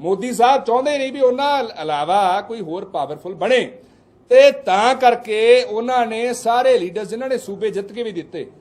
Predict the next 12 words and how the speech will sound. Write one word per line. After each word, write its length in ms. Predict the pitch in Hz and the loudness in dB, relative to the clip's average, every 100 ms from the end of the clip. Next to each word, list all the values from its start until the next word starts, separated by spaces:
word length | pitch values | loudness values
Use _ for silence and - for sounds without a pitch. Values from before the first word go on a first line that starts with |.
| _ _ - | _ _ -6
ਉਹਨਾਂ 300 | 285 302 285 | 0 2 2
ਨੂੰ 80 | |
ਵੀ 100 | 285 | 0
ਸਾਈਡਲਾਈਨ 480 | 262 202 196 208 214 | -4 -4 -2 -2 -4
ਕਰਤਾ। 720 | 208 175 - 190 165 185 - _ _ - | -4 -6 0 0 0 -2 -8 _ _ -12
ਲੇਕਿਨ 380 | 180 190 233 233 | -12 -8 -8 -4
ਉਹ 420 | 247 254 233 214 | -4 -4 -2 -2
ਲੀਡਰਸ 440 | 147 151 190 190 | -2 -8 -6 -6
ਦਾ 100 | 180 | -6
ਜਿਹੜਾ 200 | 180 196 | -6 -6
ਰੋਸ 360 | 131 127 123 | -6 -10 -12
ਹੈ 100 | - | -16